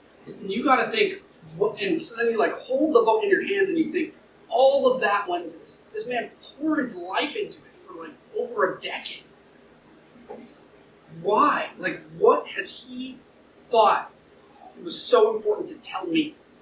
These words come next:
What story did he think really needed to be told? There's the difference between a good book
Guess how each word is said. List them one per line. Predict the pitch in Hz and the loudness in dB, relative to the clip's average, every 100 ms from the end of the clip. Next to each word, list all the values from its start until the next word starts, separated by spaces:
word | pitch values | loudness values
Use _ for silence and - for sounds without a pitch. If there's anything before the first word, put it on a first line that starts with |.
| - - - - - _ _ - - - - - - - - | -20 -20 -20 -20 -20 _ _ -20 -20 -20 -20 -20 -20 -20 -6
What | 415 539 - | 0 0 2
story | - - 311 415 185 - - | 0 2 4 6 4 0 -4
did | - - - | -6 -6 -10
he | - | -16
think | - 381 - - - - | -4 -2 -2 -6 -20 -20
really | 302 320 370 196 185 160 147 | -14 -6 -2 2 4 6 6
needed | 151 156 - - | 4 0 -4 -18
to | - | -20
be | - - | -20 -20
told? | - 427 - - _ - _ _ _ - - _ _ _ - - - - - - _ _ - _ _ - - - - 160 - - | -10 -10 -10 -16 _ -20 _ _ _ -20 -20 _ _ _ -20 -20 -20 -20 -20 -20 _ _ -20 _ _ -20 -20 -20 -20 -20 -20 -4
There's | 160 196 214 190 - | 2 4 6 4 2
the | - | -6
difference | - - - - - _ | -8 -8 -12 -16 -20 _
between | 311 135 - | -6 -6 -8
a | - - | -20 -10
good | - 269 - - | 2 2 2 -2
book | - | -6